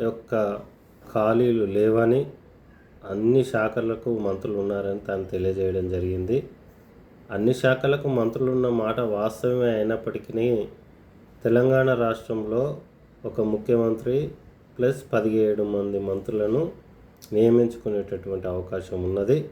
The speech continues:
మొత్తం కలిపితే పద్దెనిమిది అవుతుంది. ఈరోజు ముఖ్యమంత్రితో సహా పన్నెండు మంది మాత్రమే మంత్రులు ఉన్నారు. మరి మిగతా ఆరు ఖాళీలు ఉన్నట్ట,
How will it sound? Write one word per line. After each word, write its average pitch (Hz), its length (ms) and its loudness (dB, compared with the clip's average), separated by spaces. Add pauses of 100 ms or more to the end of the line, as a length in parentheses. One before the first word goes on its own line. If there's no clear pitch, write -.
(140)
మొత్తం 113 380 -2
కలిపితే 104 360 -4
పద్దెనిమిది 95 560 -2
అవుతుంది. 95 500 0 (500)
ఈరోజు 107 480 4
ముఖ్యమంత్రితో 113 1000 0
సహా 101 580 0 (480)
పన్నెండు 113 440 4
మంది 110 340 2
మాత్రమే 101 440 -4
మంత్రులు 98 460 -4
ఉన్నారు. 95 420 -2 (460)
మరి 113 240 6
మిగతా 123 600 2
ఆరు 117 580 2 (200)
ఖాళీలు 120 440 2
ఉన్నట్ట, 117 680 0